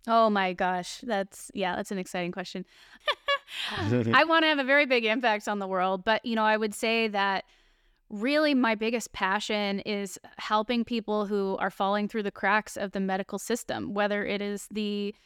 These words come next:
Speaker 1: uh, psychology side of it or the, the physical medicine side of it. On both sides, people are not getting the truly effective tools that they need to heal.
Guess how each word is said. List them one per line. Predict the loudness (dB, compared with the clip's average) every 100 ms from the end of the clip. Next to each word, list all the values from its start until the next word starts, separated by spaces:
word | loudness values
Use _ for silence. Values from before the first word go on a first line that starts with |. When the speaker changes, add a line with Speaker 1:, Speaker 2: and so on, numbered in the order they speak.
| _ _ _ -8
Speaker 1:
uh, | -8
psychology | 0 0 2 2 2 2 0
side | 0 2 2
of | 0
it | 0 0 0
or | 0 2 0
the, | -2 -8 -6
the | -6
physical | -4 -4 -4 -2 0
medicine | 2 2 2 -4 -6
side | -2 -2
of | -2
it. | -4 -2 0
On | 0
both | 0 2 2
sides, | 0 0 2 2 0 -4
people | -6 -4 -2
are | -2
not | 0 0 2 0 -4
getting | -4 0 0 0 -2 -6 _ _ _ _ _
the | -2 -2
truly | -2 -2 0 2 0
effective | -2 -2 -2 -2 -6
tools | -4 -2 -2 -2
that | -4 -4
they | -4
need | -4 -4
to | -8
heal. | -6 -4 -4 -6